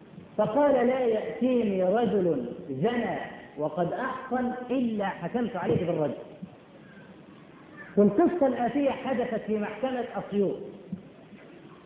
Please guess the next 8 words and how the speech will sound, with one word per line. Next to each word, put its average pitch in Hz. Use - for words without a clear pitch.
فالرجل 277
كل 277
ما 247
يجي 240
له 269
واحد 240
زاني 262
محصن، 254